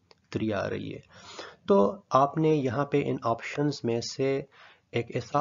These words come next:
ऑप्शन देखना है जिसमें फॉस्फेट की वैलेंसी भी आपके पास क्या आ रही हो? माइनस थ्री आ रही हो। तो यहाँ पे ये देख ले मेटल की वैलेंसी क्या है आपके पास? प्लस थ्री। तो फॉस्फेट की वैलेंसी कौन सी होनी चाहिए? माइनस थ्री, क्योंकि ये आपके पास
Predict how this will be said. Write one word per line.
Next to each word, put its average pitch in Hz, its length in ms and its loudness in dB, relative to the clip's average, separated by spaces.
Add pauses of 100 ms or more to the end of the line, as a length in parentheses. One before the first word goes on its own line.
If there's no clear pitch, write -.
ऑप्शन 120 400 0
देखना 110 360 -2
है 117 200 -4 (120)
जिसमें 117 320 -2 (100)
फॉस्फेट 113 560 -2
की 131 140 -4
वैलेंसी 113 360 -2
भी 123 120 -6
आपके 117 220 -4
पास - 360 -2
क्या 131 100 0
आ 139 100 0
रही 151 220 2
हो? 165 220 0 (260)
माइनस 98 440 2
थ्री 101 180 -6
आ 95 100 -2
रही 98 200 -6
हो। 95 100 -12 (160)
तो 151 80 0
यहाँ 143 200 0
पे 147 120 -4
ये 139 100 0
देख 120 200 -4
ले 151 100 -2
मेटल 127 320 -2
की - 80 -10
वैलेंसी 120 300 -2
क्या 143 160 -8
है 156 80 -4
आपके 156 140 -2
पास? 160 340 -2
प्लस 151 240 4
थ्री। 156 180 0 (100)
तो 120 300 0 (320)
फॉस्फेट 120 360 0
की - 100 -2
वैलेंसी 127 320 -2
कौन 143 160 -2
सी 156 120 -4
होनी 156 120 0
चाहिए? 151 460 -2
माइनस 101 440 0
थ्री, 104 140 -4 (460)
क्योंकि 127 240 0
ये 120 140 2
आपके 123 280 -4
पास 139 340 -2